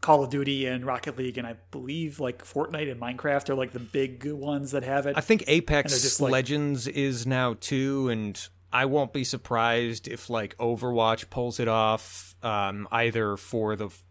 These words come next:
Speaker 2: current one or for, like, Overwatch two, or I'm putting my foot in my mouth because it already exists. Who knows? I, I haven't played that game in quite some time, but yeah,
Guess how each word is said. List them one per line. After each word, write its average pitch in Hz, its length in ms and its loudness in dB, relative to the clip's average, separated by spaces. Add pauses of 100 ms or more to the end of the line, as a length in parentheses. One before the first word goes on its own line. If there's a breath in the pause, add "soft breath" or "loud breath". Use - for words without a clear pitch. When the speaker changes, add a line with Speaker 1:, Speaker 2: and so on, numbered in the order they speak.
Speaker 2:
current 110 320 -4
one 104 340 -2
or 98 140 -6
for, - 160 -8
like, 98 240 -6 (160)
Overwatch 107 500 -2
two, 110 600 -2
or 113 400 0 (420 soft breath)
I'm 104 260 -2
putting 127 240 0
my 110 120 0
foot 120 220 -2
in 113 40 -6
my 113 120 0
mouth 110 280 -2
because 107 280 -8
it 95 120 -14
already 110 440 -2
exists. 110 500 -6
Who 110 140 -4
knows? 107 340 -2 (320 loud breath)
I, 98 180 -6
I 107 120 -4
haven't 101 260 -6 (580 soft breath)
played 127 200 0
that 107 160 2
game 117 180 0
in 104 60 -4
quite 117 240 2
some 110 160 -4
time, 110 360 0 (280 soft breath)
but 127 140 4
yeah, 139 240 6